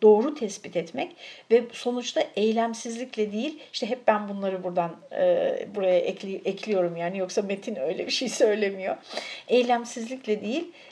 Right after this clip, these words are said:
efendim, eylemimizi daha verimli olacak alanlara, sahalara, kapılara, e, yönetmekle biz bu işin içinden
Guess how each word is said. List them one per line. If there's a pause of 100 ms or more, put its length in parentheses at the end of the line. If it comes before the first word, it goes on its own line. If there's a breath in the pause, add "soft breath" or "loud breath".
efendim,
eylemimizi (280 loud breath)
daha
verimli
olacak
alanlara,
sahalara,
kapılara, (360 loud breath)
e,
yönetmekle
biz
bu
işin
içinden